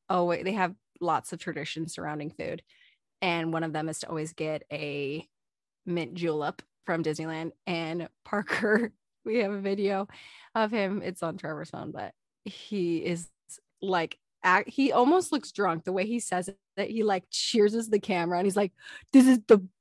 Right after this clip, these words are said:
best drink of my entire life." <laughs> Like,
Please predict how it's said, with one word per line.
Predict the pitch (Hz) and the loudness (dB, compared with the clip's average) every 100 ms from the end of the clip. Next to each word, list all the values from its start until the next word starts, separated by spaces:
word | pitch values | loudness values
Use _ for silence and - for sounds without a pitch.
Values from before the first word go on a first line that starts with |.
| _ | _
best | 277 233 220 - | 12 12 12 6
drink | 262 247 220 220 | 10 12 12 10
of | 202 | 10
my | 190 185 | 10 10
entire | 185 190 214 - 220 226 233 220 | 6 0 0 10 12 12 10 8
life." | 202 190 208 226 202 151 - | 8 8 12 12 10 2 -8
<laughs> | - - - - - - - 277 - | -16 -16 -16 -16 -20 -20 -16 -12 0
Like, | 233 196 - | 2 2 0